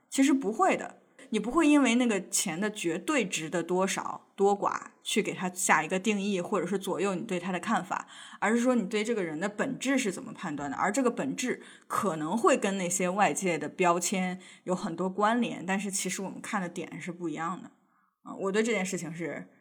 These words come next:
这样理解的，我不知道跟这个做自己有什么，<laughs> 可能有点偏啊，但是刚刚举的这个例子我是这样理解的。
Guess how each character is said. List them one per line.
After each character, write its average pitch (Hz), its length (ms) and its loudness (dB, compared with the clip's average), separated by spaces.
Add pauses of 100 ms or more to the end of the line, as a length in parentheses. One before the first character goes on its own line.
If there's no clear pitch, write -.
这 196 100 -2
样 165 180 0
理 147 100 -8
解 180 220 -10
的， 190 220 -12
我 202 80 0
不 202 40 -6
知 226 80 8
道 269 160 4
跟 247 160 6
这 247 80 2
个 240 80 4
做 247 200 6
自 254 160 2
己 202 80 2
有 247 80 8
什 220 220 6
么， 226 140 4 (420)
<laughs> - 520 2
可 240 80 0
能 226 100 2
有 240 60 6
点 220 180 6
偏 208 240 0
啊， 185 160 0
但 196 160 2
是 208 280 0
刚 208 160 4
刚 226 120 4
举 220 140 -2
的 170 100 -4
这 170 80 -4
个 190 120 -2
例 196 160 -2
子 175 140 -4
我 165 180 -4
是 175 120 -10
这 180 80 -6
样 160 200 -4
理 156 120 -10
解 - 220 -12
的。 - 100 -14